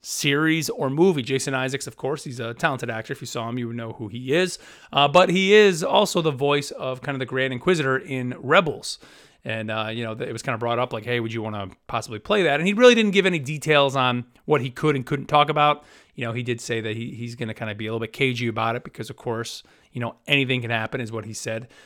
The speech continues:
Uh, but it was referenced how, you know, Katie Sackhoff did make the leap from playing a voice acted character in the Clone Wars in Bo-Katan, and suddenly now here she is in The Mandalorian. I would be all for a live action Inquisitor. I mean, the Inquisitors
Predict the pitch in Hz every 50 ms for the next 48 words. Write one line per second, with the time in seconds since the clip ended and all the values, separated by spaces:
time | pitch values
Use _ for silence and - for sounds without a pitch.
0 | _ _ _ - 123 123 127 190 220 220 214 202 175 190 208 202 - 185 151 131
1 | - - 135 131 123 120 120 127 139 139 127 113 113 - - 156 151 143 131 -
2 | - - 175 - - 120 117 113 - - _ - - 127 123 131 127 123 _ _
3 | _ _ _ _ _ - - 120 127 123 - 117 135 190 269 - - 139 123 120
4 | - 143 135 131 127 120 110 127 131 135 - 139 120 - - 127 - 139 120 117
5 | - - 117 110 113 - 196 226 220 180 147 139 135 135 135 - - 120 113 120
6 | 117 113 - 127 - 175 180 160 135 131 127 - - - - _ _ - 117 -
7 | - 156 139 135 127 120 117 117 117 113 123 120 - - 127 117 107 113 110 107
8 | 107 107 104 104 120 151 165 156 135 107 - - - _ _ _ _ _ _ _
9 | _ - 175 175 185 208 202 190 185 185 160 143 165 170 175 - - - 151 147
10 | 151 156 160 156 - - 160 156 147 139 131 120 120 120 123 131 131 131 123 127
11 | 120 127 123 - - 135 127 123 - 120 110 - - 147 135 117 117 107 107 101
12 | 110 107 120 127 135 135 127 - - 226 208 220 190 180 170 165 156 - -